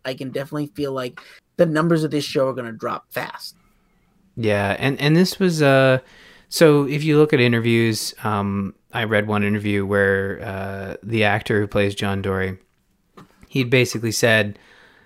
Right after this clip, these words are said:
Speaker 2: "Look, I'm young, um, I wanna do other things," and I think when you have The Walking Dead, there's two classes of,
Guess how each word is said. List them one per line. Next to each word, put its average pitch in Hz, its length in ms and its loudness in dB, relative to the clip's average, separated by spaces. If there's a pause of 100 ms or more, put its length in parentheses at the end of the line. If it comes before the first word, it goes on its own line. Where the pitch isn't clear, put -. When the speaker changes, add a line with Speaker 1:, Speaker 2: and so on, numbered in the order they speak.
Speaker 2:
"Look, 175 220 4
I'm 139 140 2
young, 139 600 4
um, 117 480 0
I 113 160 -2
wanna 117 380 2
do 110 260 2
other 117 160 2
things," 156 720 2
and 117 500 0 (100)
I 123 120 -4
think 135 320 -2
when 127 160 0
you 120 100 0
have 117 600 0 (500)
The 139 80 4
Walking 117 340 2
Dead, 113 300 2
there's 113 320 -2 (100)
two 139 200 -2
classes 113 800 -2
of, 104 580 -6